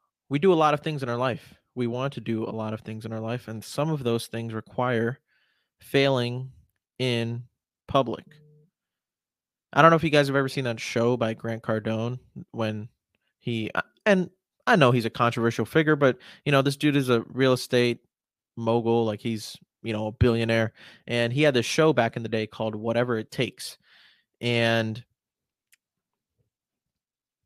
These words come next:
in this show, essentially, he had people do so many things that were so uncomfortable to see if they really had whatever it takes to be a part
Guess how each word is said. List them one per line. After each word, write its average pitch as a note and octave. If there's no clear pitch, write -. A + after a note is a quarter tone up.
in F3
this D#3+
show, C3
essentially, A#2+
he C3+
had C#3
people B2+
do A#2+
so -
many E3
things A2
that A#2
were A2+
so B2+
uncomfortable B2
to A#2
see B2+
if A#2
they A#2
really B2+
had A#2+
whatever A#2
it A#2
takes -
to -
be A#2
a G#2+
part A2+